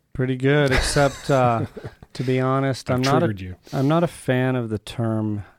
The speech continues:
Speaker 1: imposter syndrome.
Speaker 2: Mm-hmm.
Speaker 1: Um, I like to go back to when it was first coined, and it was imposter phenomenon, because it's such a common thing.
Speaker 2: Mm-hmm.
Speaker 1: Like, the latest stat I saw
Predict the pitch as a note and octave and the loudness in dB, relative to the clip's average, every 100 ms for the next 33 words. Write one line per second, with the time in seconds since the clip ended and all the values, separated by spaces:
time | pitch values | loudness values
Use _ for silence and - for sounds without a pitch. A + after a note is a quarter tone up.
0 | _ G#2+ G2+ A2+ G#2 - F#2+ - - F#2+ | _ -6 -4 -4 -4 -6 -10 -8 -6 -6
1 | F#2 - - - - F#2 A2 F2+ - G2 | -6 -6 -10 -10 -8 -4 -4 -6 -8 -4
2 | F#2+ F#2 F#2 - - B2+ C#3+ D3 - C3+ | -2 -2 -4 -6 -4 0 0 -2 -4 -6
3 | B2 A#2+ A2+ A2 G#2+ - A2 G#2+ G#2 G2+ | -2 -2 0 -2 -2 -4 -2 -2 -4 -6
4 | - - F#2+ - - F#2 F#2 F#2 F#2 - | -10 -8 -8 -8 -10 -6 -4 -4 -6 -6
5 | F#2+ F#2 F2+ F2 - - _ - G2 G#2+ | -6 -6 -8 -8 -14 -20 _ -8 -6 -6
6 | G#2+ - G2 - F#2 F2 F2+ E2+ - - | -6 -8 -10 -8 -6 -4 -4 -6 -6 -10
7 | - - - - - _ _ - G#2+ - | -10 -14 -16 -20 -20 _ _ -4 -4 0
8 | D3+ D#3+ D#3+ C3+ C3 - D#3 D3 D3 C#3+ | 2 4 4 2 -2 -2 -2 -2 0 0
9 | C3 A#2 - A#2+ F2 - _ - G2+ F2+ | 0 0 -2 -4 -6 -10 _ -6 -6 -4
10 | A2 G#2+ G#2+ G#2 - - G#2+ G2 G2 G#2 | -6 -4 -4 -6 -10 -10 -6 -6 -6 -8
11 | G#2 - G#2 F#2 F2+ | -8 -6 -6 -6 -6